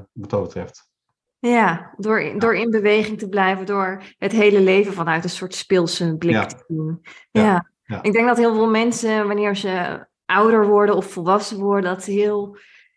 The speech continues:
Speaker 2: serieus worden en zichzelf daarmee misschien ook wel een beetje, een beetje vastzetten in een bepaald keurslijf. Wat zou je dat soort mensen kunnen aanraden om wat meer van die speelsheid die jij van nature in je hebt, ehm,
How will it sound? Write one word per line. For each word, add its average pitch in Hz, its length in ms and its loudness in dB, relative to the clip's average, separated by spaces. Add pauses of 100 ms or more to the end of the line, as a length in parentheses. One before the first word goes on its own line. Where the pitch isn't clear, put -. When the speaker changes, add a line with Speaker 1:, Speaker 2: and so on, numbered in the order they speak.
Speaker 2:
serieus 208 800 2
worden 220 340 2
en 214 80 -2
zichzelf 202 400 -6
daarmee 190 300 0
misschien 190 300 -6
ook 175 100 -6
wel 196 100 -2
een 185 60 -2
beetje, 190 300 -2
een 175 260 -6
beetje 180 200 -6
vastzetten 247 680 -2
in 240 80 -2
een 247 80 -4
bepaald 233 400 -2
keurslijf. 247 840 -4 (520)
Wat 262 220 -2
zou 294 260 2
je 285 80 0
dat 269 220 -4
soort - 160 -16
mensen 254 320 -4
kunnen 247 360 -2
aanraden 214 600 2
om 208 100 -4
wat 208 140 -2
meer 214 200 -2
van 220 120 -6
die 196 320 -4
speelsheid 220 800 0
die 175 100 -4
jij 160 300 -2
van 170 160 -8
nature 175 500 -4
in 170 160 -4
je 170 80 -2
hebt, 165 480 -8
ehm, 170 500 -6